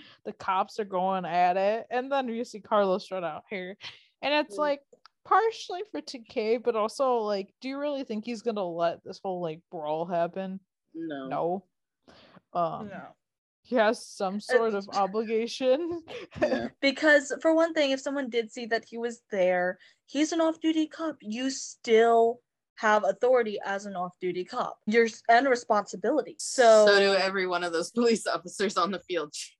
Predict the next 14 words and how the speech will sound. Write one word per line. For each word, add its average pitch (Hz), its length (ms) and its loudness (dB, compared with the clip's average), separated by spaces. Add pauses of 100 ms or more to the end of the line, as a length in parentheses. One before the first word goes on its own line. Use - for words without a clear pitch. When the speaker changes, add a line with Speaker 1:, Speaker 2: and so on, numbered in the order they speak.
(680)
Speaker 1:
Yeah. 226 360 8 (140)
Speaker 3:
Exactly. - 460 2 (460)
Speaker 1:
<laughs> - 240 -8
Speaker 3:
I'm 233 200 8
Speaker 1:
But 233 60 6
Speaker 3:
hoping 240 380 10
someone 269 600 4
got 214 240 4
in 202 120 -10
trouble 214 460 -4
for 208 100 -10
their 190 220 -6
involvement, 185 440 -2
but 233 160 2